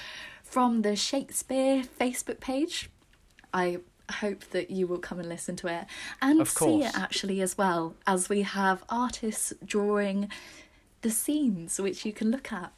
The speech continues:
Speaker 1: whilst
Speaker 2: Really?
Speaker 1: you're listening to it. So that's
Speaker 2: What, how,
Speaker 1: nice.
Speaker 2: uh, what does that entail?
Speaker 1: Oh, so, um,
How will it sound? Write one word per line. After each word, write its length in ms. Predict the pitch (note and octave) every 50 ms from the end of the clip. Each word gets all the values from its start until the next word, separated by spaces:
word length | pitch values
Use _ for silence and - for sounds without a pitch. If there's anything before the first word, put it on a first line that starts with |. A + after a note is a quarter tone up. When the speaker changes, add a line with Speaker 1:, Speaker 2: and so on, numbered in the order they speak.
| - _
Speaker 1:
whilst 280 | - G#3 G3+ - G#3+ B3+
Speaker 2:
Really? 80 | A3+
Speaker 1:
you're 100 | A3+ A3
listening 460 | A3 A#3+ E4+ F4+ - - G3 F3+ F3 F#3+
to 120 | - F3
it. 280 | D#3+ - - - - G#3+
So 160 | - - G3
that's 120 | F3+ G3 -
Speaker 2:
What, 180 | D#3 D3 C#3+ D3
how, 180 | E3 F3 F3+ F3
Speaker 1:
nice. 60 | - - C#3+ - -
Speaker 2:
uh, 40 | -
what 160 | D3 D3+ E3 E3
does 100 | D3+ C#3
that 180 | D3 D#3 F3+
entail? 560 | F#3 C#3+ A2+ - - - F2+ F#2 F#2+ - - - - - - - - - - - -
Speaker 1:
Oh, 220 | A3+ A#3+ A#3 G3+ F3
so, 320 | E3+ - - G3+ G3 G3 F3+
um, 220 | - G3+ G3 G3